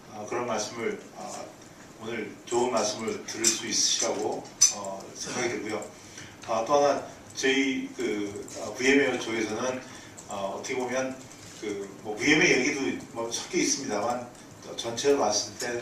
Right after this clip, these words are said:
앞으로의 롱텀 트렌드나 현상 및 트렌드로 봤을 때, 아, 가상화라고 하는 것이 또는 클라우드라고 하는 것이 어떤 방향으로 진전이 될 수 있는지 하는 그런, 아, 미래를, 뉴 아이티의 트렌드를, 아,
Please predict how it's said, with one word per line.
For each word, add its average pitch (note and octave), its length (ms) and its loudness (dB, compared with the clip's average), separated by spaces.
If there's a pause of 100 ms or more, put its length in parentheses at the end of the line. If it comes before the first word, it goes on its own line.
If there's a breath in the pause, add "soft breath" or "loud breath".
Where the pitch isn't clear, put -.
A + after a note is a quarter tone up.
(500)
앞으로의 A#2 320 -4
롱텀 B2+ 500 -6
트렌드나 D#3 720 2 (140)
현상 C3+ 460 -4
및 D3+ 160 -2
트렌드로 F#3 420 -6
봤을 - 400 -2
때, C3 260 -2 (380 loud breath)
아, G2+ 180 -4
가상화라고 - 800 0
하는 - 240 2
것이 C3 460 -4 (300)
또는 C#3+ 120 -6 (160)
클라우드라고 D3+ 640 -2
하는 A2 140 -6
것이 - 360 -6
어떤 - 360 -6
방향으로 A2 400 -4
진전이 A2+ 400 -10
될 G#2+ 120 -10
수 G2+ 160 -8
있는지 G2+ 560 -10 (280)
하는 G#2 260 -12
그런, A#2 300 -6 (320 loud breath)
아, G#2+ 60 -8
미래를, A#2+ 840 0 (100)
뉴 D3+ 240 6
아이티의 - 580 2
트렌드를, B2+ 840 -2 (320 loud breath)
아, F#2+ 320 -6